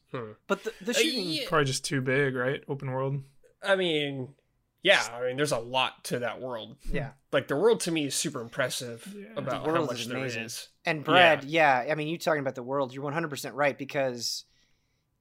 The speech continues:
Speaker 2: like, every part of that city just feels so different.
Speaker 1: Mm-hmm.
Speaker 2: And, like, as you're going and you're doing these missions, the places that you get to see, I mean, it, it, it, it feels massive and just so detailed and,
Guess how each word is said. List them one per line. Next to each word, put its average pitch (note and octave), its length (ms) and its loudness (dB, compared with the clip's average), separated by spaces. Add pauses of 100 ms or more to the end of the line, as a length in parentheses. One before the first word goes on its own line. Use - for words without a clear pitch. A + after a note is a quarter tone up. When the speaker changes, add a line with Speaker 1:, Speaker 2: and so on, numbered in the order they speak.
(420)
Speaker 2:
like, C3+ 180 -8 (100)
every E3+ 340 6
part E3 260 0
of C#3+ 60 -4
that C#3 160 -2
city C3+ 280 -6
just C3 220 -10
feels C3+ 240 -6
so C3 140 -6
different. A#2 440 -12 (300)
Speaker 1:
Mm-hmm. C#3 200 -2
Speaker 2:
And, C3 360 0
like, B2+ 300 -2 (720)
as D#3 220 4
you're D#3 80 -4
going C#3+ 280 0
and C3+ 80 -6
you're B2+ 120 -6
doing C3+ 240 -4
these A#2 160 -10
missions, C3 320 -8
the C3 80 -10
places C#3+ 480 -6
that C3+ 100 -14
you D3 100 -12
get C3 180 -16
to A#2+ 60 -18
see, C3 380 -6
I A#2+ 60 -2
mean, B2+ 220 -6
it, B2+ 160 -10
it, - 220 -8
it, D#3+ 240 -6 (640)
it F3 160 2
feels F3+ 800 2 (180)
massive C3+ 800 -4
and C#3 180 -10
just A#2+ 380 -10
so D3+ 220 -2
detailed B2+ 760 -10 (340)
and, B2+ 200 -12